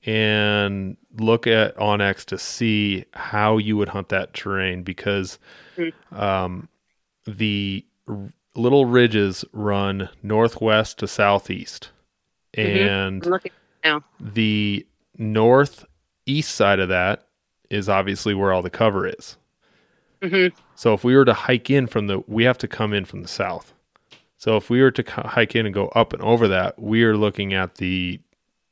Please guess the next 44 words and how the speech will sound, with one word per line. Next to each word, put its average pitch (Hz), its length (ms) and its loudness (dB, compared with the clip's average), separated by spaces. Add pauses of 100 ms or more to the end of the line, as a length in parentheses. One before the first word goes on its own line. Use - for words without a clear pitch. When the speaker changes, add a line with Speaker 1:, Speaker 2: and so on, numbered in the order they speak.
(100)
Speaker 1:
southwest - 1300 -6
facing 98 380 -8
slope. - 420 0 (600)
Most 107 260 0
of 101 60 0
those 95 100 2
Speaker 2:
Mm-hmm. 175 40 0
Speaker 1:
deer 101 220 0
aren't 90 140 -4
gonna 90 140 -12
be 90 180 -4
in 113 160 2
there 92 240 -2
except - 560 -6
maybe 92 240 -4
in - 80 -6
Speaker 2:
Yeah. 143 80 -2
Speaker 1:
the 95 60 -6
morning, 98 460 0 (120)
and 101 80 -8
that's, 95 240 -6
we're 98 80 -4
not 95 160 -4
gonna 90 140 -14
put 90 120 -10
a 92 40 -14
stock 107 420 0
on 87 140 -6
that 87 160 -10
open 98 320 -10
face. - 440 -6 (760)
So 107 240 4
I'm 127 180 4
wondering 101 380 2
if 92 200 -8
it 90 120 -8
isn't 90 320 -10 (160)
advantageous 95 720 -8
of, 90 240 -14
of 98 180 -6
us 92 200 -6
to 92 300 -10 (420)
hike - 300 -6
up 98 220 -2